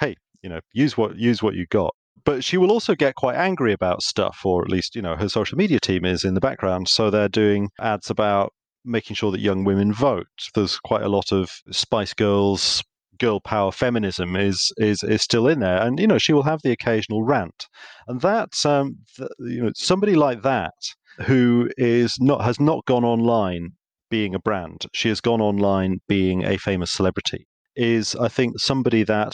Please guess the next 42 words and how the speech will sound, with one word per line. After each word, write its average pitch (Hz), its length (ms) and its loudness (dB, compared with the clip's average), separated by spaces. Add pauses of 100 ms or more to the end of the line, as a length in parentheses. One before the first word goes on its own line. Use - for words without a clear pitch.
(140)
brands 107 500 0
can 104 220 -2
really 98 260 2
learn 107 300 2
from. 98 420 -6 (140)
And 104 580 0
another 127 300 2
great 113 340 0
example 95 540 0
is, 95 240 2
is 120 260 0
Rude 101 220 2
Health, - 480 -2
which 113 220 2
has 107 200 0
always 120 420 4
behaved 92 380 -4
like 87 200 0
that - 440 -6 (100)
online. 87 800 -2
And 101 160 0
again, 98 540 0
it 98 160 0
will, 98 400 2 (460)
you 104 180 -10
know, 101 80 -2
it 98 160 -2
doesn't 120 280 0
have 98 260 -2
a 95 40 0
single 92 360 -2
tone 98 260 -4
of 90 140 -6
voice. 92 280 0
It - 80 -8
doesn't 95 300 -4
have 101 160 -4
a - 60 -6
single 87 360 -4
look 87 200 -4
and 85 140 -8
feel. 87 480 -4